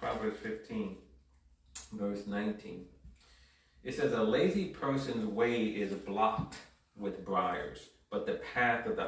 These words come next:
upright is an open highway." And again,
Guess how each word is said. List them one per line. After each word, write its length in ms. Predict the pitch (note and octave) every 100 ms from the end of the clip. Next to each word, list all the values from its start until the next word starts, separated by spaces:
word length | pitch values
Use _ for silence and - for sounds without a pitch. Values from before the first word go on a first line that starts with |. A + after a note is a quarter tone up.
| -
upright 460 | - G2 G2 F2+ G2
is 100 | F#2
an 120 | F#2
open 360 | - F#2+ - F2 - - -
highway." 560 | - - D3 D2 - - - _ _ - - - - - -
And 100 | B2+
again, 540 | A#2+ G#2+ C3+ C3+ G#2+